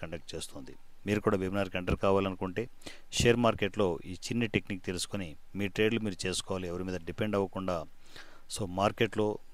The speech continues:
రీసెట్ అవ్వాలి అనుకుంటే, లేట్ చేయకుండా షేర్ మార్కెట్ రహస్యం ఒక చిన్న టెక్నిక్, ఈ వెబినార్కి అటెండ్ అవ్వండి. So మండే ఈవినింగ్ ఫైవ్ ఓ క్లాక్ జరిగే ఈ వెబినార్లో పూర్తి స్థాయిలో ఒకే ఒక వెబినార్,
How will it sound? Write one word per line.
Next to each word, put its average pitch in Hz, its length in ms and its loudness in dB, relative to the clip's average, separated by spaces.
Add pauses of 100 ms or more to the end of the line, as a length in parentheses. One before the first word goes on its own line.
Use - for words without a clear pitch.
(160)
రీసెట్ 107 340 2
అవ్వాలి 90 320 2
అనుకుంటే, 92 400 -2 (380)
లేట్ 101 200 2
చేయకుండా 101 400 2
షేర్ 98 240 0
మార్కెట్ 90 320 -2
రహస్యం 101 400 0 (400)
ఒక 78 100 -8 (200)
చిన్న 101 400 -2
టెక్నిక్, 78 380 -10
ఈ 85 100 -8
వెబినార్కి 101 480 2 (400)
అటెండ్ 104 280 2
అవ్వండి. 98 300 2 (640)
So 104 80 4 (800)
మండే 113 240 8 (180)
ఈవినింగ్ 123 360 6
ఫైవ్ 95 200 6
ఓ - 100 -6
క్లాక్ 92 220 2
జరిగే 87 280 -2 (280)
ఈ 104 40 2 (100)
వెబినార్లో 98 480 2 (680)
పూర్తి 127 320 6
స్థాయిలో 104 400 6 (520)
ఒకే 135 180 10 (100)
ఒక - 180 -4
వెబినార్, 78 320 -8